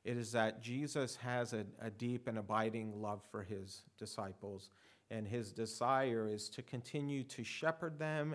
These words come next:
and care for them and teach them until the very end. Um, isn't that just like him, right?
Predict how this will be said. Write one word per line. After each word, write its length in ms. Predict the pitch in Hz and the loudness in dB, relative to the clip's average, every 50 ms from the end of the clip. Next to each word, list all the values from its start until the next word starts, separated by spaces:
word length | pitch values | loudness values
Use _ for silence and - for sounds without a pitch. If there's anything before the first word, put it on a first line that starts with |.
| - 110 | -4 -6
and 180 | 104 98 98 | -8 -10 -10
care 300 | - - 143 147 151 139 | -10 -4 -2 0 0 0
for 180 | 139 - 135 131 | -2 -2 -4 -2
them 340 | 123 135 131 127 127 120 104 | -2 0 0 0 0 -2 -2
and 180 | 110 110 110 | -4 -6 -6
teach 440 | - - - 165 156 147 - - - | -6 -6 -4 -4 -4 -4 -8 -10 -6
them 280 | - 113 113 110 107 104 107 - - - - - - - - | -2 -2 0 0 -2 -4 -8 -12 -20 -20 -20 -20 -20 -14 -10
until 260 | 113 110 - - 131 | -10 -8 -6 -4 -2
the 100 | 113 113 | -2 -2
very 440 | 101 117 120 120 120 117 117 113 113 | 0 2 2 2 2 2 0 0 -2
end. 380 | 110 104 98 95 92 98 120 - _ - - - _ _ _ - | -2 -4 -4 -8 -10 -12 -14 -16 _ -20 -20 -20 _ _ _ -10
Um, 460 | 113 107 104 107 104 104 101 98 98 98 - - _ _ _ _ - | -8 -8 -6 -6 -8 -8 -10 -10 -12 -14 -16 -20 _ _ _ _ -8
isn't 220 | 131 147 160 165 | -6 -6 -4 -4
that 140 | 165 151 156 | -6 -4 -4
just 220 | - 135 - - | -6 -6 -4 0
like 260 | 123 123 117 110 - | 4 4 4 2 0
him, 200 | - 101 98 101 98 | -6 -10 -8 -8 -8
right? 200 | 104 110 110 110 | -6 -6 -6 -6